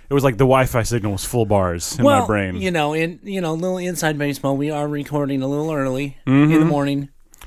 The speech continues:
Speaker 1: And I haven't really been out of the house in three days.
Speaker 2: Yeah.
Speaker 1: Going on
Speaker 2: Winter.
Speaker 1: four.
Speaker 2: Yeah.
Speaker 1: Yeah. <laughs> So
Speaker 2: Gotta love snow.
Speaker 1: Well, it started as ice. Well, it started as rain,
Speaker 2: I
Speaker 1: Chris.
Speaker 2: know.
Speaker 1: And then it turned into ice.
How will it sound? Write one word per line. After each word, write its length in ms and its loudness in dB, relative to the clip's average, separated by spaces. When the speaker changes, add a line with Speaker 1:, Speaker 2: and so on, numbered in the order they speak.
Speaker 1:
And 80 6
I 40 6
haven't 180 4
really 160 6
been 100 4
out 100 4
of 40 4
the 60 4
house 240 4
in 160 -4
three 220 -2
days. 560 0
Speaker 2:
Yeah. 320 -2
Speaker 1:
Going 180 2
on 80 2
Speaker 2:
Winter. 160 0
Speaker 1:
four. 320 2
Speaker 2:
Yeah. 280 6
Speaker 1:
Yeah. 100 2
<laughs> 100 -18
So 380 2
Speaker 2:
Gotta 160 0
love 200 -2
snow. 340 -4
Speaker 1:
Well, 340 6
it 160 0
started 360 4
as 140 2
ice. 460 2
Well, 80 -2
it 60 -4
started 320 -2
as 160 -6
rain, 340 -4
Speaker 2:
I 120 -2
Speaker 1:
Chris. 100 -2
Speaker 2:
know. 360 -2
Speaker 1:
And 140 -10
then 80 -6
it 80 -6
turned 200 -2
into 200 -4
ice. 400 -10